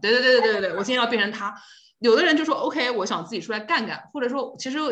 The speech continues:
今年，特别是二零二零年covid之后，很多我身边的同事、同学、朋友，很多人他们都是辞了职就出来单干了。这个创业就是说我今天要离开我原来的 comfort zone，我离开我原来的公司，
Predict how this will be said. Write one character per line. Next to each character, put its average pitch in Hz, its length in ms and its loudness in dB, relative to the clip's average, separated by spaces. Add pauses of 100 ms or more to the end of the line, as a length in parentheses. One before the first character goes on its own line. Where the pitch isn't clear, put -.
(140)
今 330 240 -2
年， 180 260 -4
特 269 80 -6
别 262 100 2
是 254 60 -2
二 254 220 2
零 202 140 -4
二 202 120 -2
零 170 180 -8
年 151 360 -12
covid 226 400 -4
之 185 160 -12
后， 185 340 -8 (380)
很 190 340 -2
多 262 200 2
我 214 140 2
身 214 280 -2
边 214 160 -2
的 202 80 -8
同 165 420 -12
事、 180 460 -6
同 160 260 -10
学、 147 380 -10
朋 147 340 -16
友， 170 400 -12
很 208 160 -2
多 269 100 0
人 285 80 0
他 277 80 -2
们 262 100 -2
都 254 140 -6
是 190 300 -6
辞 - 220 -8
了 196 80 -2
职 151 200 -10
就 175 120 -10
出 175 160 -8
来 160 60 -4
单 170 220 -6
干 180 160 -8
了。 147 120 -16 (100)
这 269 80 -10
个 247 60 0
创 247 260 -4
业 214 100 -4
就 202 120 -6
是 - 80 -10
说 185 200 -4
我 147 120 -8
今 202 120 -10
天 220 200 -4
要 196 360 -6 (180)
离 175 140 -12
开 240 240 -4
我 175 140 -2
原 147 220 -8
来 147 160 -8
的 151 120 -12
comfort 220 380 -4
zone， 156 320 -8
我 151 120 -6
离 156 120 -12
开 208 220 -6
我 180 140 -4
原 156 200 -8
来 170 140 -8
的 165 80 -12
公 208 200 -10
司， 202 400 -12